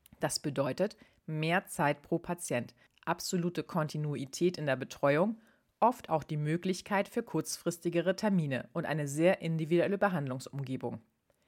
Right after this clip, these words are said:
Eine Mehrbehandlerpraxis ist eher wie ein großes, gut organisiertes Sterne-Restaurant mit einem Team von Köchen. Auch hier ist die Qualität exzellent,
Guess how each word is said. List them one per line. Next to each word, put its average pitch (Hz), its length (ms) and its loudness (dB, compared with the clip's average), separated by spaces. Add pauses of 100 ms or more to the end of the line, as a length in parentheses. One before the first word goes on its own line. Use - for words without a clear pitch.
(340)
Eine 160 220 2
Mehrbehandlerpraxis 160 1160 2 (500)
ist - 240 -4
eher 220 240 6
wie 208 120 4
ein 190 160 2
großes, 220 640 2 (220)
gut 202 260 -2
organisiertes 175 840 4 (120)
Sterne-Restaurant 135 1040 2
mit 160 120 -4
einem 143 240 0
Team 170 240 2
von - 220 -4
Köchen. 226 400 0 (380)
Auch 269 160 2
hier 277 180 4
ist - 200 -2
die - 100 -8
Qualität 160 640 -2
exzellent, 170 640 0